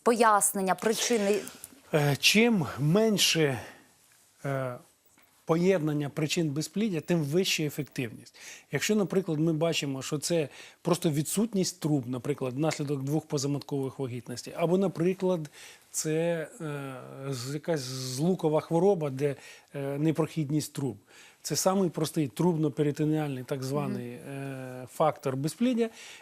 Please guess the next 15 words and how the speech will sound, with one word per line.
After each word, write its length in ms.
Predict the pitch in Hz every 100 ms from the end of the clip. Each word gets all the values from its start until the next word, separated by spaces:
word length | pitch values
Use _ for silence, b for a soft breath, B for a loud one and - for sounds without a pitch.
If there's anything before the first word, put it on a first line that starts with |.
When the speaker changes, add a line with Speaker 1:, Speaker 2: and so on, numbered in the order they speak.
| B
Speaker 2:
і 80 | 160
там 320 | 220 226 180
ефективність 720 | 165 151 - 214 208 170 -
більше, 420 | 147 139 196 - 151
чим 160 | 151
п'ятдесят 480 | 143 127 - 120 -
відсотків. 400 | 120 123 - _
Це 140 | - 196
я 100 | 202
беру 220 | 180 202
вже 180 | 170 175
за-, 280 | 139 160 180
на 300 | 165 165 156
загальному 540 | 151 151 175 156 143
рівні. 220 | 131 113